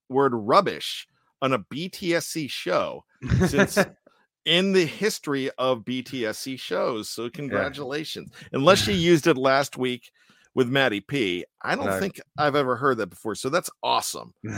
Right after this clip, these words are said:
Speaker 1: We've got,
Speaker 2: <laughs>
Speaker 1: w-, we've got the lingo in Australia. We've got the lingo from Canada. Now we've got,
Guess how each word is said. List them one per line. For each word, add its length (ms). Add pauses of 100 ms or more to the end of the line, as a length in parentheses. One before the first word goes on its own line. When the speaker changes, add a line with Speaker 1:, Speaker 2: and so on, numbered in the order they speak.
(220)
Speaker 1:
We've 160
got, 220
Speaker 2:
<laughs> 520
Speaker 1:
w-, 280 (100)
we've 180
got 220
the 100
lingo 400
in 80
Australia. 640
We've 160
got 200
the 100
lingo 380
from 260
Canada. 580 (440)
Now 460
we've 160
got, 200